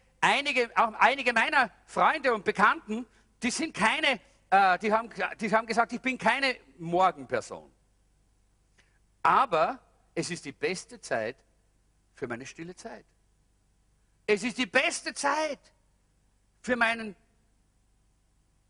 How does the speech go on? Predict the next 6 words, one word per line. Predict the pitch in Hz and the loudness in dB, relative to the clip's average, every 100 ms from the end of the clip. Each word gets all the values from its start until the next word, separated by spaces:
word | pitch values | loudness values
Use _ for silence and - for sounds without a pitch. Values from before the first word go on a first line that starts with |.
| _ _ _ _ _ _ | _ _ _ _ _ _
geheimen | 175 147 160 196 190 | -8 -6 -8 -8 -12
Ort. | 175 185 - _ _ _ _ _ _ _ _ _ _ _ _ _ _ _ _ _ _ _ _ _ _ _ _ _ _ _ _ _ _ | -14 -18 -20 _ _ _ _ _ _ _ _ _ _ _ _ _ _ _ _ _ _ _ _ _ _ _ _ _ _ _ _ _ _
Ich | - 170 | -6 -6
bin | - 277 | -4 -6
zwar | - 214 | -4 -4
kein | - 180 180 175 | -2 -6 -6 -10